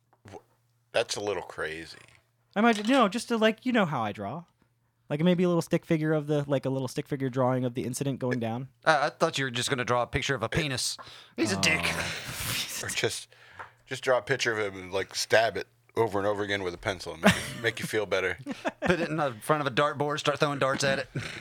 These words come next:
Speaker 2: Just, like, a stick figure going into a shopping cart bag, and me, me with the other stick figure with an angry fist. <laughs> "Get out of my bag!"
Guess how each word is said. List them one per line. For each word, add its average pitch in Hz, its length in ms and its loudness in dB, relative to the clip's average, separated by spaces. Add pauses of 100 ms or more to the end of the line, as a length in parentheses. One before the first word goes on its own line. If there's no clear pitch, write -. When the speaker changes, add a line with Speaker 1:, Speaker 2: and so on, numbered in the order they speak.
(240)
Speaker 2:
Just, 226 140 -2
like, 202 80 2
a 196 60 4
stick 180 220 2
figure 165 240 0
going 151 240 2
into 147 200 0
a 139 40 0
shopping 143 300 0
cart 135 220 -2
bag, 139 320 -2 (320)
and 131 180 -2
me, 143 240 -2
me 151 340 4
with 135 180 -2
the 123 100 -2
other 143 160 2
stick 143 180 -2
figure 147 240 2
with 135 140 2
an 127 80 2
angry 135 260 0
fist. 151 320 0 (680)
<laughs> - 640 -6
"Get 330 120 4
out 320 140 6
of 311 80 6
my 320 140 8
bag!" 269 440 4